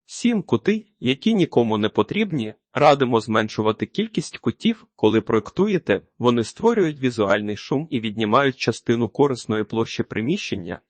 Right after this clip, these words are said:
Якщо зайвих кутів ніяк не уникнути, важливо, щоб утворюються ніші використовувалися функціонально, наприклад, для організації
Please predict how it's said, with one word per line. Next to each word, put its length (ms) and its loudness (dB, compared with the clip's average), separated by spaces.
Якщо 340 0
зайвих 440 2
кутів 380 -4
ніяк 340 -4
не 100 -6
уникнути, 640 -4
важливо, 720 -2
щоб 260 -2
утворюються 680 0
ніші 360 -2
використовувалися 1040 -2
функціонально, 880 -2
наприклад, 680 -2
для 160 2
організації 1000 -2